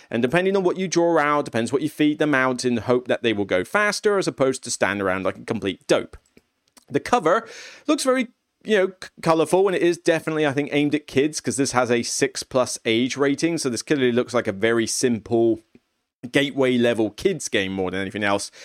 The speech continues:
But what is up with these faces? I mean, this guy at the back here is way too happy to be riding the sheep. And this girl here is like, "Ah," you know, it's like she's got bright, like, eyes, as if it's like,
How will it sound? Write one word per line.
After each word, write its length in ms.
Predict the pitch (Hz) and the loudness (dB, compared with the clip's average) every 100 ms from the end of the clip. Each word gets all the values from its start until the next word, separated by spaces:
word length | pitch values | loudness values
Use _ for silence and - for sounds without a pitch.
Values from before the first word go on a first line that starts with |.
| - - - | -20 -20 -4
But 280 | 127 127 - | 0 0 -2
what 240 | 120 - | -2 -2
is 160 | 135 123 - | -2 -4 0
up 200 | 139 - | -2 0
with 200 | 120 - | -6 -4
these 220 | 107 92 | -6 -6
faces? 640 | - - 147 135 - 87 101 | -6 -2 0 -2 -6 -6 -4
I 40 | |
mean, 140 | 113 | -2
this 140 | 131 - | 0 2
guy 180 | 254 147 | 2 2
at 60 | |
the 60 | 107 | 0
back 400 | - 123 143 - | 0 0 0 -2
here 280 | 107 92 90 | 0 0 0
is 320 | 120 113 98 - | 0 0 -2 -10
way 440 | 117 107 156 208 170 | -10 -2 0 2 0
too 200 | 156 131 | 0 2
happy 360 | 139 131 127 | 0 0 -2
to 80 | 107 | -2
be 100 | 113 | 0
riding 260 | 117 113 104 | 2 0 -2
the 60 | |
sheep. 360 | 92 113 80 - - - - - | -4 -4 -4 -10 -20 -20 -20 -2
And 340 | 123 123 123 131 | 0 2 0 0
this 200 | 147 220 | 0 0
girl 360 | - 185 165 139 | 2 2 2 2
here 420 | 165 165 127 117 | 2 2 2 2
is 160 | 120 131 | 2 0
like, 160 | 135 | 0
"Ah," 920 | 240 349 466 466 466 453 370 294 254 | 0 0 0 0 0 2 2 2 2
you 80 | 233 | 2
know, 160 | 175 165 | 4 2
it's 80 | |
like 200 | 165 160 | 2 0
she's 120 | 160 185 | 0 0
got 240 | 185 143 | 0 -2
bright, 420 | 151 196 220 208 - - - _ _ _ _ _ | 0 2 2 -2 -8 -20 -20 _ _ _ _ _
like, 240 | 190 170 165 | 0 2 2
eyes, 480 | 190 185 147 123 117 | 2 4 4 2 0
as 160 | 160 156 | 0 2
if 160 | 160 | 2
it's 220 | 165 151 | 0 0
like, 200 | 151 151 | 2 2